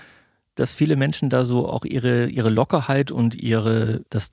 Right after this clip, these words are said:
in den Tag reinleben oder einfach alles so nehmen, wie es kommt, verlieren? Ich habe das Gefühl, Weihnachten, da ändern sich plötzlich die Ansprüche.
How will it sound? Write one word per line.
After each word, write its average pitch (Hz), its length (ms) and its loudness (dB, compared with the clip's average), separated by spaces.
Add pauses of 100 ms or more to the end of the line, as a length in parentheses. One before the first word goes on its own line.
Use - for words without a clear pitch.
(140)
in 123 120 2
den 117 100 4
Tag 123 320 0
reinleben 120 560 2
oder 110 300 2
einfach 113 260 -2
alles 123 220 -2
so 120 100 -2
nehmen, 117 240 2
wie 117 60 0
es 110 140 -2
kommt, 135 320 0
verlieren? 143 600 0
Ich - 80 -18
habe 117 60 0
das - 100 -14
Gefühl, 139 400 2
Weihnachten, 160 600 0 (260)
da 123 100 2
ändern 160 260 2
sich - 140 -4
plötzlich - 360 0
die - 140 -4
Ansprüche. 95 720 -2